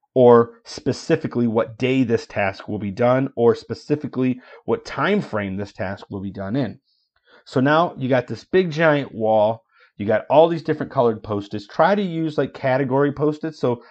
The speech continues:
one color represents one action style. So we just did a big project today in the real estate business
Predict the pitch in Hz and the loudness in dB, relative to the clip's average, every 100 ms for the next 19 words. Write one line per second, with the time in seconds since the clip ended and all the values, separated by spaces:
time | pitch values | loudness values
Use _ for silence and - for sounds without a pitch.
0 | _ 120 131 135 131 127 127 117 120 131 | _ 0 2 2 2 2 4 2 0 -2
1 | 113 117 113 - 101 113 113 113 - - | -2 -4 -6 -10 -8 -6 -6 -8 -10 -10
2 | 117 - 110 110 107 104 104 _ - _ | -10 -6 -2 0 0 -2 -6 _ -20 _
3 | - 110 104 104 117 113 - 117 110 - | 0 0 2 0 0 0 -4 -2 -2 -2
4 | 110 - 107 110 110 - 110 110 113 110 | -6 -2 0 0 -2 -10 -8 -6 -6 -8
5 | 107 101 127 123 123 113 104 107 107 127 | -8 -4 -2 -2 -4 -8 -6 -6 -4 -4
6 | 165 | -6